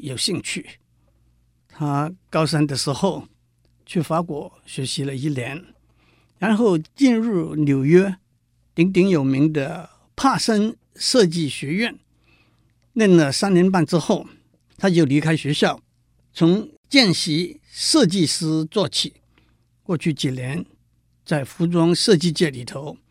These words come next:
已经崭露头角，他的才华很受到赏识和赞扬。吴继刚不但事先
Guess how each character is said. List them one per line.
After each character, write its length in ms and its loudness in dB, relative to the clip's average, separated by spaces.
已 120 -2
经 460 0
崭 280 2
露 420 -2
头 180 0
角， 360 -8
他 120 -8
的 120 -8
才 280 -8
华 440 -12
很 240 -6
受 220 -4
到 520 -12
赏 320 -12
识 280 -6
和 160 -10
赞 220 -4
扬。 260 -8
吴 120 2
继 160 6
刚 200 4
不 80 -2
但 240 2
事 220 0
先 380 0